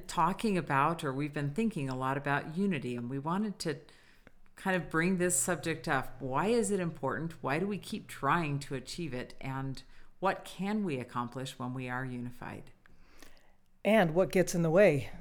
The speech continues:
Speaker 1: Of unity, correct. T-, uh, twenty twenty with the pandemic brought a lot of disunification, if that's a word. Is that a word?
Speaker 2: I think so.
Speaker 1: I,
Speaker 2: It is
Speaker 1: anyway,
Speaker 2: now.
Speaker 1: it is now. Anyway, we,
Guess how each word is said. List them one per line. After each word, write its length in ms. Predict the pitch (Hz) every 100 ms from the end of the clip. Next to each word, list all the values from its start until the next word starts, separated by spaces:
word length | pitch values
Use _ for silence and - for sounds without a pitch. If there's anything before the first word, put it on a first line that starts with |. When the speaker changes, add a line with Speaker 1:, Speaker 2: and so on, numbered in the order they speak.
| - - - - -
Speaker 1:
Of 180 | 151 139
unity, 460 | 135 117 107 98 - -
correct. 540 | - 156 139 - - - - - - - -
T-, 100 | 190
uh, 160 | 165 170
twenty 320 | - 202 190
twenty 340 | 175 - 170 175
with 160 | 160 160
the 80 |
pandemic 680 | 156 147 147 143 143 156 156
brought 280 | 156 143 143
a 60 | 143
lot 280 | 139 147
of 120 | 139 123 - - - - 123 -
disunification, 1040 | 170 175 - 165 165 160 143 143 143 151
if 120 | 139
that's 300 | 139 139 139
a 40 | 135
word. 200 | 123 147
Is 80 |
that 160 | 175 233
a 60 | 285
word? 320 | 302 320 - - - - -
Speaker 2:
I 40 |
think 280 | 143 - 185
so. 340 | - 190 160 143 -
Speaker 1:
I, 160 | - - -
Speaker 2:
It 140 | 196 185
is 180 | 196
Speaker 1:
anyway, 140 | 190 202
Speaker 2:
now. 180 | 170 151
Speaker 1:
it 160 | 196
is 240 | 240 233 175
now. 300 | 139 123 120 - - - -
Anyway, 360 | 220 202 160 151
we, 360 | 160 160 -